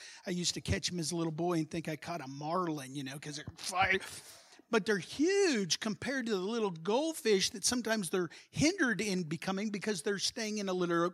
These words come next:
little or small enclosure, an aquarium. What I'm telling you today is sometimes you need to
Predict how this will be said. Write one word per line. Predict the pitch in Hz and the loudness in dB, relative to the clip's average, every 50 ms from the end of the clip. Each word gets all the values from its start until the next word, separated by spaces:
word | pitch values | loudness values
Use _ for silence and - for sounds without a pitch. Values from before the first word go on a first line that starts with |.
| - - | -2 -4
little | 196 170 175 180 175 175 175 - - - - - - - | -2 0 2 2 2 0 -4 -10 -18 -20 -20 -16 -12 -6
or | 180 165 | -2 0
small | - - - 214 214 240 247 233 208 185 175 175 185 180 - _ _ _ _ _ _ _ _ _ _ _ _ _ - | 0 0 0 0 -2 -2 0 2 4 4 4 4 2 -2 -8 _ _ _ _ _ _ _ _ _ _ _ _ _ -2
enclosure, | 220 190 160 - - - 262 277 277 269 233 175 143 175 147 143 | -2 -2 -2 -2 -6 -4 0 2 2 4 4 2 0 0 -2 -4
an | 156 165 - - 196 | -6 -8 -8 -6 -6
aquarium. | 175 - - 247 294 277 247 202 165 127 - - - - - - _ _ _ _ | -8 -6 -4 -4 -2 -2 -2 -2 -4 -4 -8 -14 -20 -20 -20 -20 _ _ _ _
What | - 226 254 294 | -6 -4 -4 -2
I'm | 294 294 | -4 -4
telling | - - 302 311 277 240 220 | -2 -2 -2 -2 -2 -2 -2
you | 226 233 240 | -2 -4 -4
today | 226 - 190 160 160 190 180 170 143 139 - - _ _ _ _ _ _ _ _ _ _ _ _ _ _ _ _ _ _ _ _ - - - - - - - | -4 -4 -4 -2 -2 -2 -2 -2 -4 -8 -12 -18 _ _ _ _ _ _ _ _ _ _ _ _ _ _ _ _ _ _ _ _ -16 -16 -16 -18 -12 -6 0
is | 220 185 | 2 2
sometimes | - - 294 349 311 - 247 247 202 180 | 4 2 2 0 -2 -2 -2 0 -2 -2
you | 247 262 247 | -2 -2 0
need | 226 226 202 196 | 0 0 -2 -2
to | 196 | -4